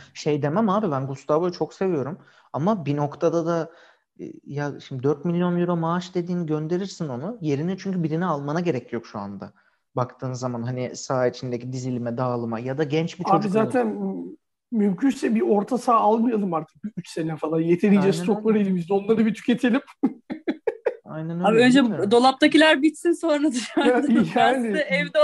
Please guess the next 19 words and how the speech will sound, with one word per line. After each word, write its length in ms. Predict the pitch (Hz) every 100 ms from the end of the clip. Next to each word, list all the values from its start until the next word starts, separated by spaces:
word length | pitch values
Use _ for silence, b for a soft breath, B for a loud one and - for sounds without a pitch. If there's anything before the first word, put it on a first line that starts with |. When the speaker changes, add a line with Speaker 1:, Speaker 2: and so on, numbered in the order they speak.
| 285
Speaker 3:
orta 200 | - 311
saha 240 | 311 302
yaparım, 320 | 294 302 294 269
siz 160 | -
dışarıdakiler 760 | 254 - 302 - 294 294 294 226
öğrenin. 540 | 220 220 - 208 214 196
Speaker 1:
Ya 160 | 196 208
tam 40 | 226
Speaker 2:
Yani. 60 | 233
Speaker 1:
şeye 160 | 143 139
bağladık. 480 | 139 127 127 -
Speaker 3:
<laughs> 20 | 156
Speaker 1:
Gustavo'nun 460 | 151 294 156 147
Speaker 3:
Allah. 100 | 156 151 -
Speaker 1:
turşusunu 480 | 156 143 156 160
mu 60 | 156
Speaker 2:
Ay, 80 | 131
Speaker 1:
kuracağız? 300 | 123 120 127
Speaker 2:
ş-, 280 | - -